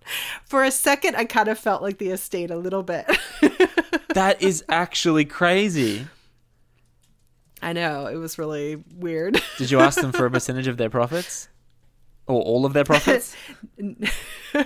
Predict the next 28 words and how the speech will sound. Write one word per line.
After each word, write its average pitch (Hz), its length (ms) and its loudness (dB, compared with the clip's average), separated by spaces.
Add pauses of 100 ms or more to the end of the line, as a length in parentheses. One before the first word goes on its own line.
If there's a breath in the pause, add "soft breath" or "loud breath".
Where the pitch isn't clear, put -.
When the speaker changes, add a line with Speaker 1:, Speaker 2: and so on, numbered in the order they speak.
(640 loud breath)
Speaker 1:
I 233 80 2
should 339 220 0
have 359 100 0
done 208 220 2
that. 156 400 -2
I - 20 -6
should 208 180 -10
have 196 100 -6
done 156 160 -6
Speaker 2:
Yeah, 151 160 -4
Speaker 1:
that. 156 80 -2
Speaker 2:
yeah. 120 60 -4
Speaker 1:
But 180 300 -6
no, 190 300 -4
they 170 120 -4
just 202 260 -8
blatantly 202 600 -2
took 202 320 -6
our, 196 320 2
our 214 220 4
podcast 214 640 -2
logo 151 460 -8
and 185 160 -10
were 190 80 -8
selling 208 320 -4
it 208 80 -4
on 214 100 -4
t-shirts. 190 580 -8